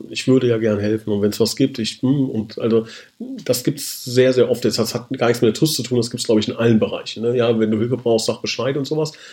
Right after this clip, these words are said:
Und dann, wenn man fragt, geht's aber nicht. „Hm, da kann ich nicht, das will ich nicht, das mache ich nicht, äh, geht grad nicht, können wir in fünf Monaten mal drüber sprechen“ und so weiter und so weiter. Das heißt, da hat auch so ein bisschen die Realität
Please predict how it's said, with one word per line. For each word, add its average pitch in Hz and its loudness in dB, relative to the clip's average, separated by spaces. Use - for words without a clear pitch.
Und 113 -2
dann, 123 2
wenn 120 6
man 120 2
fragt, 147 -4
geht's 131 2
aber - -2
nicht. - -16
„Hm, 117 -4
da 110 0
kann 123 2
ich 107 2
nicht, 113 0
das - -2
will 117 2
ich 117 0
nicht, 113 2
das - -2
mache 113 2
ich 107 -6
nicht, 110 0
äh, 104 0
geht 131 0
grad 120 -4
nicht, 120 0
können 110 2
wir 107 4
in 104 0
fünf 113 -2
Monaten 123 2
mal 110 4
drüber 117 0
sprechen“ 117 -2
und 117 -2
so 110 2
weiter 110 2
und 107 -4
so 110 2
weiter. 131 0
Das - -4
heißt, 117 0
da 101 2
hat - 0
auch - -2
so - -2
ein 110 0
bisschen 113 0
die 110 0
Realität 107 2